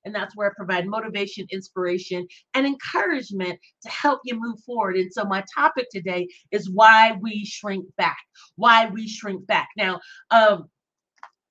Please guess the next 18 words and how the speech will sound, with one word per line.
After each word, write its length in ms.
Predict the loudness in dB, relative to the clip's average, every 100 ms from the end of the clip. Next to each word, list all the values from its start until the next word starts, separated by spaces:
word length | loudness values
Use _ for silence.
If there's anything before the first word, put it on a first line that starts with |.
| _
so 160 | 2
I 120 | 2 2
just 240 | -4 -2
talked 280 | 0 0 -2
about 280 | -4 -4 -4
what 220 | -4 -6
it 100 | -10
means 360 | -12 -14 -16 -18
to 120 | -18
shrink 440 | -14 -12 -12 -8
back. 280 | -8 -8 -12 -20 -12 4
Well, 180 | 6 8
I 200 | 6 6
believe 320 | 2 -4 -6
some 320 | -4 -2 -2
of 80 | -2
the 80 | -4
reasons 440 | -6 -10 -14 -12